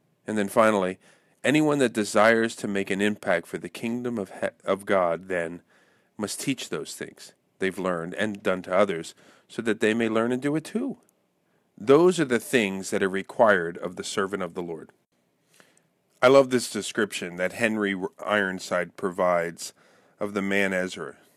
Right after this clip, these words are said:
Ironside says this, he says, "Not a mere intellectual student of the Word of God, nor one teaching others what had not gripped his own heart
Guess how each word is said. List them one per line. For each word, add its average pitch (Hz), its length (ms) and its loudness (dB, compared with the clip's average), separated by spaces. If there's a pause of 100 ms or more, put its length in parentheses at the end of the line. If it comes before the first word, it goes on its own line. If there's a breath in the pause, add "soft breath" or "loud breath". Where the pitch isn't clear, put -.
(200)
Ironside 113 520 4
says 98 220 0
this, 104 240 0
he 107 60 -4
says, 98 280 -6 (260 loud breath)
"Not 143 220 6
a 165 60 6
mere 135 420 6
intellectual 110 720 2
student 110 440 -4
of 98 120 -2
the 98 80 2
Word 95 240 0
of 92 100 -6
God, 98 360 4 (360 soft breath)
nor 139 440 6
one 117 340 4
teaching 117 360 -2
others 110 380 6
what 104 140 2
had 101 100 2
not 107 240 4
gripped 110 220 -2
his 101 180 -2
own 110 260 0
heart 87 320 -4